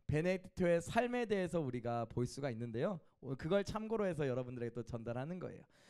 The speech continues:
또 그 베네딕토의 삶을 보면 하나님의 돌보심과 기적의 연속이었습니다. 베네딕토의 가르침을 통해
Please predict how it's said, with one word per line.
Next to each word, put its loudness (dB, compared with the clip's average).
또 4
그 4
베네딕토의 4
삶을 0
보면 0
하나님의 4
돌보심과 6
기적의 4
연속이었습니다. -2
베네딕토의 6
가르침을 4
통해 2